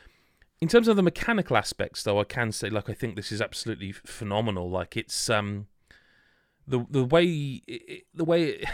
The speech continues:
<sighs> I didn't talk about it at preview because it's one of those games you kind of have to see it in motion, you have to play it a bit yourself.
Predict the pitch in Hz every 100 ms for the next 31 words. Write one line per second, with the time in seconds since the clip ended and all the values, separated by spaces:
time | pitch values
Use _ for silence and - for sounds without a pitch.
0 | - - - - - 156 254 254 226 151
1 | 139 107 - 143 117 101 87 104 107 98
2 | 143 139 123 - 120 117 - 170 147 110
3 | - - - - 113 120 113 110 110 -
4 | 110 - - 117 113 101 113 101 - 110
5 | 104